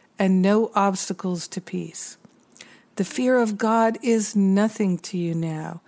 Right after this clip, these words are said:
Who is afraid to look upon illusions,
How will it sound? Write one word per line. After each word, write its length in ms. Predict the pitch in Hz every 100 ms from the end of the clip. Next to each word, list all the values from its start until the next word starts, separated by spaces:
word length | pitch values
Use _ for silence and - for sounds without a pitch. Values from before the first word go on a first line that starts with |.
| - - - -
Who 180 | 320 349
is 180 | 254
afraid 480 | 214 - 214 202 202
to 100 | 202
look 320 | 190 185 202
upon 400 | 214 - 190 185
illusions, 760 | 180 175 190 196 190 196 180